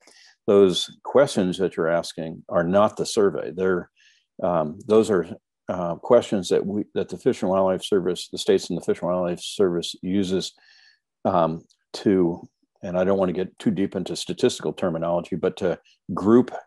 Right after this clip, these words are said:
hunters who are alike, um, into, into different pots so they can be sampled, uh, to co-, to come up with an accurate and precise measure of their activity and how successful they are.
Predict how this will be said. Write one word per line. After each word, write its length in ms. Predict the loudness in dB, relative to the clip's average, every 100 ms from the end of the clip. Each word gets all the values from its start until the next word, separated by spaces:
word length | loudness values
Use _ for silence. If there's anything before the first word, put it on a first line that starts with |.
| _ _ _
hunters 460 | 2 2 4 0 0
who 180 | 4 6
are 220 | 6 4
alike, 480 | 4 2 2 -4 _ _ _ _ _ _ _ -4
um, 420 | -2 -2 -6 -4
into, 540 | -2 -2 -2 -2 -2 -8 _ _
into 220 | -8 -6
different 400 | 0 0 0 -6
pots 560 | 0 2 2 0 -6 -14 _ _ _ _ -8
so 160 | 0 4
they 140 | 4
can 160 | 2 -2
be 120 | -2
sampled, 600 | -2 -2 0 -2 -4 -8 _ _ _ _ -4
uh, 200 | -2 -2
to 140 | -4
co-, 240 | -4 -8 -8
to 100 | -10
come 140 | -2 0
up 160 | 0
with 100 | 0
an 100 | 0
accurate 440 | 0 -2 -2 -4 -4
and 80 | -4
precise 480 | -4 2 2 2 -2
measure 580 | -2 -2 -2 -4 -6 _
of 480 | 0 2 2 -2 -4 _ _ _ 0
their 160 | 4 4
activity 640 | 4 2 2 2 -2 -4 -14 _ -6
and 480 | -2 0 -2 -4 -10 -4
how 140 | -2
successful 580 | -2 -6 -4 -4 -6 -8
they 140 | -6
are. 220 | -6 -8